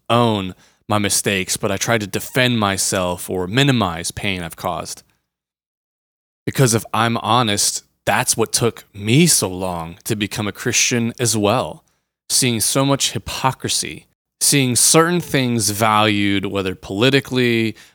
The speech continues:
or within just Christian circles of like, "Oh, well, um, you know, it's okay to judge people or gossip, but it's <laughs> not okay to dress differently or talk differently or look differently."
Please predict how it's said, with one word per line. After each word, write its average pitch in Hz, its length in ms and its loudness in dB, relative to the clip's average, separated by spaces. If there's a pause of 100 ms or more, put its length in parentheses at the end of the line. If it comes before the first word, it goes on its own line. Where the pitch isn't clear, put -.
(160)
or 92 560 0
within 104 260 -4
just - 200 0
Christian - 360 0
circles 123 640 2
of 101 100 -2
like, 92 360 -2
"Oh, 123 160 4
well, 101 280 0 (300)
um, 90 480 -4
you 123 120 0
know, 101 100 0
it's 104 160 -4
okay 139 540 2
to 117 320 -2
judge 120 460 2
people 110 680 2 (260)
or 92 460 -2 (120)
gossip, 123 540 2
but 113 100 2
it's - 200 4
<laughs> 120 160 -4
not 135 140 4
okay 113 460 2
to 104 140 -2
dress 156 360 2
differently 101 500 0
or 92 40 -2
talk 151 320 2
differently 101 460 0
or 101 100 2
look 170 280 0
differently." 98 560 -4